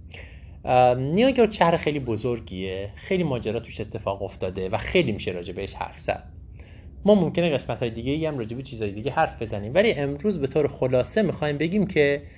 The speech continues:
نیویورک چجوری درست شد، چجوری نیویورک شد و چه اتفاقاتی براش افتاد اون اولا.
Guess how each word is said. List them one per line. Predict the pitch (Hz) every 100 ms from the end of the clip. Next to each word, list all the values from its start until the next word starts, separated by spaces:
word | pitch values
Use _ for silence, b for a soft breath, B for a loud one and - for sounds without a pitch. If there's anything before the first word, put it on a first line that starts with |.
| B B B -
نیویورک | 135 127 143 190 214 -
چجوری | - 123 117 190
درست | 240 139 -
شد، | - 127 127 135 - - B B B -
چجوری | - 127 113 165
نیویورک | 208 147 131 131
شد | - 135 135 131
و |
چه | - -
اتفاقاتی | 202 - 107 113 107 104 113
براش | 107 110 113
افتاد | 107 107 98
اون | 110
اولا. | 110 107 - 90 90